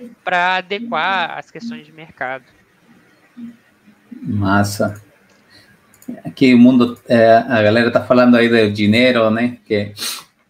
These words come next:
Speaker 2: cara, tem muita gente que às vezes se arrepende de ir a, a um melhor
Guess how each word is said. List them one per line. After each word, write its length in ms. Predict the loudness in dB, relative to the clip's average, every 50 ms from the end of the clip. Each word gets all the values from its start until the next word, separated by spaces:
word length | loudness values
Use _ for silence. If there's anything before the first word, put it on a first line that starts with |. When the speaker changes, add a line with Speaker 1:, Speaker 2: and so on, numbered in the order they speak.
| _ _ _ _ _ _ _ _ _
Speaker 2:
cara, 220 | 0 0 0 0 0
tem 140 | -2 -2 -2
muita 400 | 0 0 2 2 2 2 0 0
gente 320 | 0 0 -4 -4 -6 -8 -6
que 100 | -2 -2
às 120 | -2 -2
vezes 260 | -4 -6 -6 -8 -6 -2
se 80 | -2
arrepende 540 | -2 0 -2 -4 -4 -6 -8 -6 -6 -6 -6
de 100 | -4 -4
ir 160 | -2 -2 -2
a, 480 | 0 0 0 0 0 -2 -2 -4 -8 -12 _ _ _ _ _ _ _ _ _ _ -14
a 140 | -12 -8 -8
um 300 | -8 -8 -8 -10 -10 -8 -6
melhor 680 | -4 -4 -6 -6 -6 -6 -6 -4 -6 -6 -8 -10 -16